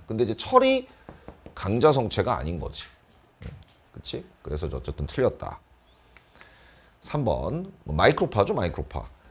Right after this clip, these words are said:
마이크로파의 진동수는 가시광선 진동수보다는 파장이 길기 때문에 작아요. 기억은 틀렸고, 전자레인지에서 음식물을 데우는데 이용하는 전자기파 맞죠? 그다음에 진공중에서의 속력은 뭐든 똑같습니다. 뭐든 진공중 속력은 똑같다.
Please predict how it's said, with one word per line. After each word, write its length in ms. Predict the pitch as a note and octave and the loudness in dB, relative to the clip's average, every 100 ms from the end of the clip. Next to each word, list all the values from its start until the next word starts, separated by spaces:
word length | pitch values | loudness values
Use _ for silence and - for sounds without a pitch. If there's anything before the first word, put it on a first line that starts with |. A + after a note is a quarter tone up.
| _ | _
마이크로파의 760 | - C3 G3 - E3 D#3 E3 E3+ | -2 2 2 6 8 10 8 2
진동수는 560 | C3 B2 B2+ A#2 B2+ | 0 0 0 0 -2
가시광선 540 | C#3+ G2+ A#2+ C#3 C#3 C3 | -2 0 2 2 2 0
진동수보다는 680 | G#2+ F#2 F#2 D#2 D2 G2 A#2+ | 0 0 0 -2 -4 -4 -4
파장이 420 | - A#3 B3+ C4 | -2 0 2 2
길기 280 | A#2+ F#2+ F#2+ | 2 0 0
때문에 440 | D#2+ D2 D3+ E2+ - | -2 -2 -4 -4 -8
작아요. 720 | - - F2+ A2+ D2 D2 A#2 D#3+ | -12 -8 0 0 0 -2 -2 -2
기억은 280 | - E2 E2 | -2 -2 -2
틀렸고, 760 | - A#2+ D#2 - D3 F#3+ G#3 - - - - _ | -4 -4 -2 2 4 4 2 -8 -20 -20 -20 _
전자레인지에서 760 | - A#2+ F#3 G3+ F#3 D3 C3 D#3 | 0 4 8 8 8 6 6 4
음식물을 420 | B2 F3 F3 D#3+ | 4 2 4 4
데우는데 300 | A#2+ A2+ A2+ | 4 4 2
이용하는 380 | F#2+ F#2+ F#2+ F#2+ | 2 2 0 0
전자기파 560 | E2 D#2 D2 - F#2 | 0 0 -2 0 -2
맞죠? 720 | D2+ C#2+ - - B2+ D#3+ F#3 F3+ | -2 -6 -16 -2 2 4 2 0
그다음에 220 | E2+ F2+ | -6 -2
진공중에서의 720 | B2+ D#3+ G3+ F3 E3 C3+ A#2 | 0 2 2 4 4 4 4
속력은 440 | A#2 G2 E2+ C3+ | 4 0 0 2
뭐든 460 | E2+ G2+ B2 D3+ F3+ | 6 10 12 10 4
똑같습니다. 580 | F3 - - - - - - | 2 0 -2 -8 -16 -20 -8
뭐든 560 | D#2 G2 A2 G2 F3+ | 2 6 8 6 2
진공중 540 | - A2+ A2 A2+ F#2 F2 | 0 0 2 2 2 0
속력은 360 | D2+ C2+ G2+ | 0 0 -2
똑같다. 420 | - - - - | 0 0 -2 -6